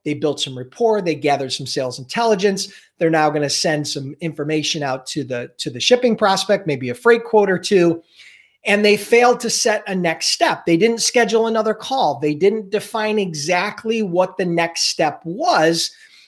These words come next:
where that you could get feedback on that information and continue the dialogue. You have to understand, your goal on every call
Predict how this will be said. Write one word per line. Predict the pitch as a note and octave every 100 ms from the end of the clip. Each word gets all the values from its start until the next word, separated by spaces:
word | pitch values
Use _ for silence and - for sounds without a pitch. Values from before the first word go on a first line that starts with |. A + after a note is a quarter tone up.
| _
where | - F3+ G3
that | F#3+ F#3+
you | F3 A3
could | A#3+ F3
get | G3
feedback | - - D4+ A4 C4+ E3+ D#3+ D#3+
on | E3+
that | F#3 F3
information | F3 E3+ E3 E3 - F3+
and | E3+
continue | G3 F#3+ F#3 D#3+ D#3+
the | F#3+
dialogue. | A3 D#4 C4+ C3 G#2 - _ _ - _ -
You | E3
have | G#3+ A3+
to | A#3+
understand, | A3 A3 - A3 C#3+ B2
your | C#3+ G#3+ F4
goal | C#4 G3+ D#3 C3+ E3+ -
on | D3 D3+ -
every | G#3+ G3+ A#3 B3
call | - D#3+ A2+ G#2 F3